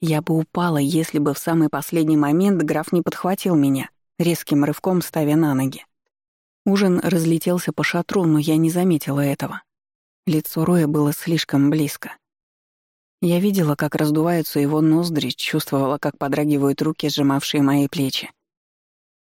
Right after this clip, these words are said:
Пробормотав какое-то ругательство, Рой вдруг резко вжал меня в себя, лишая возможности сопротивляться.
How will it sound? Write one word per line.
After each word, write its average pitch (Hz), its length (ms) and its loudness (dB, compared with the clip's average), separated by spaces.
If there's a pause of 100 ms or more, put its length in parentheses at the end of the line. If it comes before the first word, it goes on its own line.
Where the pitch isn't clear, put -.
Пробормотав 165 600 0
какое-то 165 440 -2
ругательство, 156 680 -2
Рой 160 180 2
вдруг 151 340 -2
резко 175 340 0
вжал 160 280 0
меня 139 260 4
в - 60 -12
себя, 151 280 -2
лишая 139 320 0
возможности 143 680 0
сопротивляться. 143 880 -4